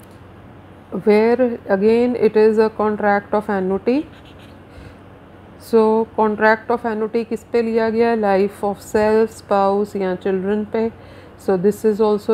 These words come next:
eligible under section eighty C। Then the next is third point, any deduction from salary payable on behalf of or by on or behalf the government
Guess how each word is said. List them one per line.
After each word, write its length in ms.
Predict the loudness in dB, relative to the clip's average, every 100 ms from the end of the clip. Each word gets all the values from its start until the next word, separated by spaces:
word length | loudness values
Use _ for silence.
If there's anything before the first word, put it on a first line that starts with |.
| 0
eligible 440 | 0 0 0 0
under 220 | 0 -2
section 420 | -2 -4 -4 -4 -2
eighty 300 | -4 -4 -6
C। 380 | -4 -4 -4 -6 -20 -20 -20 -14 -2
Then 260 | 0 0
the 80 | 0
next 440 | 0 0 -2 -4 2
is 360 | 4 4 -2 -12 -14 -2
third 260 | 0 0 -4 -4
point, 500 | -4 -2 -4 -6 -10 -6
any 280 | -2 -2
deduction 600 | -2 0 0 -2 -4 -4
from 280 | -2 -4 -4
salary 640 | -4 -2 0 0 0 -2 -4 -14 -20 -20 0
payable 320 | 0 2 2
on 200 | 0 0
behalf 440 | -2 0 0 0 2
of 220 | 2 0 -8 -20 -20 -20 -20 -20 -12
or 320 | -2 0 2 0
by 320 | 2 2 0 -4
on 220 | -4 -4
or 100 | -4
behalf 520 | -2 -4 -2 -2 -2 -4 -6
the 100 | -6
government 540 | -2 -2 0 -4 -6